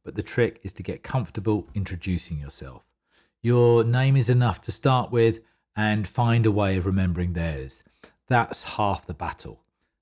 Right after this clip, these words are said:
When you see them next time, use their name and reintroduce yourself to them because they've probably forgotten yours and you've just saved them the embarrassment.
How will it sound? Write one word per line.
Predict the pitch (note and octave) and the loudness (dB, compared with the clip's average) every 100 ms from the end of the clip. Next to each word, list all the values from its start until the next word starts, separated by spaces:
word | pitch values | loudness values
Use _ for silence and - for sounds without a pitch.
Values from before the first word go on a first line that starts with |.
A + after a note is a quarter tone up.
| _ _ _ _ _ _ _ _ | _ _ _ _ _ _ _ _
When | - A#2+ | 2 4
you | A#2+ | 4
see | - C#3 | 4 4
them | B2 B2 | 4 4
next | B2 - | 2 -2
time, | - B2 A2+ A2+ - | -2 0 2 2 0
use | G#2+ A#2+ C3 A2+ | -2 2 4 4
their | A2+ B2 | 2 2
name | A#2+ A#2+ A#2+ A#2+ - | 4 2 2 0 0
and | A#2+ A#2+ | 0 2
reintroduce | C3 C3+ C3 B2 G#2+ F#2+ G#2+ - | 2 4 4 0 -4 -2 -2 -2
yourself | A2 G2 - G2+ - | -4 -4 -2 -4 -4
to | - | -8
them | G2 F3 B2 A#2 A2 _ _ | 2 4 4 2 0 _ _
because | C3 C#3+ | 0 2
they've | D3 C3 | 2 0
probably | - A2 F#2 | -2 -2 -2
forgotten | F2+ A2+ C#3+ C3+ F#2 | -2 0 2 2 0
yours | E2+ D#2+ A2+ A#2 _ _ _ _ - | -4 -2 -4 -6 _ _ _ _ 2
and | B2+ | 4
you've | G#2+ | 4
just | - - | 0 -6
saved | - D#2+ D#2 | -4 -4 -4
them | E2+ F2 | -2 0
the | F#2+ | 0
embarrassment. | F#2+ B2+ A#2 F#2+ - C2 | 2 4 4 2 -4 -14